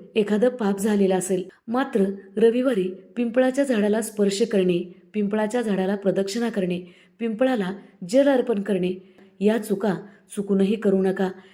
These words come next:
कारण या दिवशी पिंपळाच्या झाडामध्ये दरिद्रता निवास करते. हा आशीर्वाद दरिद्रतेला भगवान श्रीहरी विष्णूने दिलेला आहे. दरिद्रता ही महालक्ष्मीची मोठी बहीण आहे.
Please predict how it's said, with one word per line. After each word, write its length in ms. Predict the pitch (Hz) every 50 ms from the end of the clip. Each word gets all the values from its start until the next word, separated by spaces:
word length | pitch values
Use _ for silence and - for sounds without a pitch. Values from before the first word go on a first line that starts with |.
| - _
कारण 220 | - 233 240 269 277
या 240 | 277 240 220 208 220
दिवशी 380 | 233 240 202 - - 175 170 170 - - _ _ _
पिंपळाच्या 480 | 214 214 214 208 226 226 226 226 254 254
झाडामध्ये 520 | 233 214 185 185 196 202 220 208 185 170 - - - - _ _ -
दरिद्रता 640 | 170 175 190 180 190 190 - 196 196 196 196 202
निवास 400 | 214 208 190 175 185 190 185 185
करते. 560 | - 208 190 185 - 196 190 190 - - - - _ _ _ _
हा 180 | - 254 294
आशीर्वाद 540 | 302 247 214 - 262 262 262 226 185 170 165 - - - - -
दरिद्रतेला 640 | 185 226 220 226 208 202 220 254 247 285 269 208 180 185 - - - - -
भगवान 440 | - 196 226 202 214 220 220 226 247 269
श्रीहरी 420 | - 220 202 196 190 196 202 226
विष्णूने 500 | 233 220 185 - - 196 220 214 196 185 202 202 - -
दिलेला 340 | 185 214 202 190 180 180 185
आहे. 200 | 185 180 185 180 175 180 - - - - - _ _ _ _ _ -
दरिद्रता 600 | 190 233 240 254 254 220 294 294 285 254 208 214 226 208 - - - _
ही 80 | 254 285
महालक्ष्मीची 880 | 277 262 233 214 220 233 240 247 240 - 247 262 - - 190 180 175 - - - - _ _ -
मोठी 280 | 233 233 226 240 240
बहीण 240 | 208 202 190 185 185
आहे. 220 | 185 180 180 196